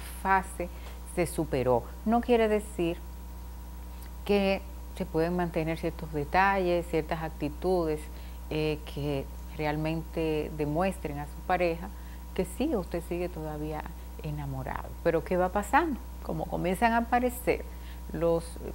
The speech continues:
problemas cotidianos, las situaciones con los hijos, las presiones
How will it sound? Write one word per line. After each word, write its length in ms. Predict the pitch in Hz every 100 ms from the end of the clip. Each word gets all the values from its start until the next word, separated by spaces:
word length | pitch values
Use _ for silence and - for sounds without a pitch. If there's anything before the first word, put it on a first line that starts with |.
| - -
problemas 600 | 160 147 190 214 160 -
cotidianos, 1080 | 190 202 160 143 156 175 165 160 160 160 -
las 200 | 214 214
situaciones 640 | 196 165 - - 147 -
con 220 | 147 139
los 260 | 135 - 190
hijos, 600 | 180 165 - 160 156 -
las 180 | 233 233
presiones 600 | - 170 - 156 151